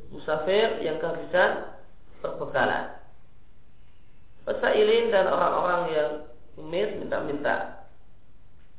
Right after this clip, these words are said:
wa fi riqab, dan untuk me-, membebaskan budak, wa aqama shalat, dan menegakkan salat dan bayar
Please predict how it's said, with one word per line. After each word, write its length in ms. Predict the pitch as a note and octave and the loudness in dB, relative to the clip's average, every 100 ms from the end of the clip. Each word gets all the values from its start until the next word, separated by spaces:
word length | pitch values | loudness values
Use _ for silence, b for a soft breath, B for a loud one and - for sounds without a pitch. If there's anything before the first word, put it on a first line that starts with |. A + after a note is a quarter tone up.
| - - - | -12 -12 -6
wa 100 | F#3 G3+ | -4 0
fi 80 | G#3 | 2
riqab, 500 | G3 - F#3 F#3+ F#3+ - - - - - - | 2 6 10 10 8 2 -6 -12 -12 -6 -4
dan 160 | D#3+ - | -2 0
untuk 680 | D#3+ D#3 D#3 - - - - - - - - - - - - | -2 0 2 2 0 -8 -14 -14 -14 -14 -12 -12 -12 -12 -6
me-, 840 | C#3+ C#3+ C#3 C#3 - - - - - - - - - - | 0 2 4 2 0 -4 -6 -10 -12 -14 -14 -12 -12 -10
membebaskan 640 | C#3+ E3+ D#3+ D3 D3 C3+ | -8 -4 -2 0 -2 -2
budak, 640 | C#3+ D#3+ F3+ - - - - - - - - - - | -2 2 4 2 -2 -10 -12 -12 -12 -12 -12 -14 -4
wa 200 | C3+ C3+ | -2 0
aqama 320 | D3+ D3 D3 | 2 2 0
shalat, 200 | D3+ D3 D3 | 2 2 2
dan 120 | C#3+ C#3+ | 0 -2
menegakkan 400 | - C3+ C#3+ C#3 | -2 -2 0 0
salat 220 | D#3 D#3 C#3+ | 2 2 2
dan 100 | D#3+ C#3+ | 0 2
bayar 220 | C#3 | 0